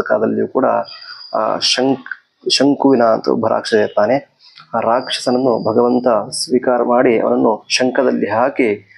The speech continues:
ಅವನಿಗೆ ಶ್ವಾ-, ಶಾಪ ವಿಮೋಚನೆಯನ್ನು ಕೊಟ್ಟು ಶಂಖದ ಮೂಲಕವಾಗಿ ಅವರು ಯುದ್ಧದಲ್ಲಿ ಅದನ್ನ ನುಡಿಸ್ತಾರೆ. ನಮಗೆ ಆ ಒಂದು ಭಗವದ್ಗೀತೆಯಲ್ಲಿ ಕೂಡ ಆ ಶ್ಲೋಕ ಹೇಳ್ತಾರೆ, "ಪಾಂಚಜನ್ಯಂ ಹೃಷಿಕೇಶೋ ದೇವದತ್ತಂ ಧನಂಜಯ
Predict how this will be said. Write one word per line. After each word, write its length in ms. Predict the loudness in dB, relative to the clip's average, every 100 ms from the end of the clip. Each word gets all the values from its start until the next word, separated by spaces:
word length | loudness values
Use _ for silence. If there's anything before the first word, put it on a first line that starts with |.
| -20 _
ಅವನಿಗೆ 180 | -2 0
ಶ್ವಾ-, 360 | 0 -2 -2 -2
ಶಾಪ 280 | -2 0 0
ವಿಮೋಚನೆಯನ್ನು 560 | 0 0 0 -2 -2
ಕೊಟ್ಟು 280 | -2 0 2 0 -4 _ _ -8
ಶಂಖದ 320 | -6 -2 0
ಮೂಲಕವಾಗಿ 720 | 2 0 0 0 0 2 0
ಅವರು 340 | 2 2 2 0
ಯುದ್ಧದಲ್ಲಿ 560 | 0 2 0 2 0
ಅದನ್ನ 280 | 0 0 2 0 -2 -12 _ -2
ನುಡಿಸ್ತಾರೆ. 460 | -2 -2 -2 -2 -4 _ -20 -8
ನಮಗೆ 260 | -2 2 2 0 -8 -20 _ _ -4
ಆ 140 | -2 0
ಒಂದು 220 | 2 0 -2 -6 -6 0 2 2
ಭಗವದ್ಗೀತೆಯಲ್ಲಿ 580 | 0 0 0 0 0 0
ಕೂಡ 120 | 0
ಆ 60 | 0
ಶ್ಲೋಕ 260 | -2 -2
ಹೇಳ್ತಾರೆ, 380 | -2 0 0 0
"ಪಾಂಚಜನ್ಯಂ 840 | 0 0 0 2 2 4 2 2 0
ಹೃಷಿಕೇಶೋ 880 | 0 0 2 0 0 -2 -2 -2
ದೇವದತ್ತಂ 600 | 2 2 2 -2 -4 0
ಧನಂಜಯ 420 | 2 2 2 2